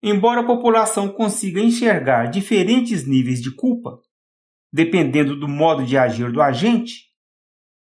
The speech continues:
para o direito penal, isto é, em princípio, irrelevante.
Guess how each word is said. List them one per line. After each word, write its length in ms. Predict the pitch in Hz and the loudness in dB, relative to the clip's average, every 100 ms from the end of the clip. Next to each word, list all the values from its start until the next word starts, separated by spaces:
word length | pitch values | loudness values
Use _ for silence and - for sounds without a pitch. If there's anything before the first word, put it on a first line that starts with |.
| _ | _
para 280 | 269 254 202 | 2 2 2
o 40 | |
direito 460 | 160 147 139 135 165 | -2 0 0 0 0
penal, 640 | 202 185 165 185 240 - - | 0 0 2 2 2 -2 -2
isto 300 | 240 - 190 | -2 0 2
é, 80 | |
em 140 | 160 160 | 2 0
princípio, 760 | 226 233 - 226 233 262 285 - _ _ | 2 2 2 -2 0 -4 -6 -12 _ _
irrelevante. 1000 | 240 240 196 185 214 247 151 139 - - | 0 2 2 2 2 2 -2 -4 -14 -20